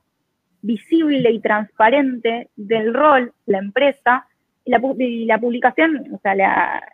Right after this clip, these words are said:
la vacante que, que le estás brindando, que es esto que sucede. Sí,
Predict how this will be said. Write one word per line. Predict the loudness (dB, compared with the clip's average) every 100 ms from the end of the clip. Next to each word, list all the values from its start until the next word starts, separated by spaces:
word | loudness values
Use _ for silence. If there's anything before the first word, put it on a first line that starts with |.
| -14 -4
la | 2 4
vacante | 4 2 2 0
que, | 0 0 0 0
que | 0
le |
estás | 0 0
brindando, | -2 -2 0 0 -2 -8 _ _ _ _ _ _
que | 4 4
es | 0 _ -8
esto | -4 0 2
que | 2
sucede. | 0 2 4 4 0 _
Sí, | 0 0 -2